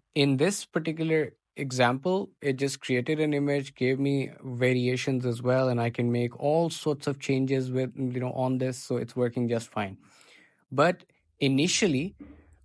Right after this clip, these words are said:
when you upgrade to I O S eighteen point two, the first thing is,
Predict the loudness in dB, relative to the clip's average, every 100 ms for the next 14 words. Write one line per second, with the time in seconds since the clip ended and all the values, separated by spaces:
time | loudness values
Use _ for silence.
0 | -8 0 2 4 2 0 0 -2 0 -2
1 | -2 -2 0 0 0 -2 -2 -2 -2 -2
2 | -2 -2 -4 -6 -10 _ _ -4 -2 0
3 | 0 -2 -2 -2 0 -2 -6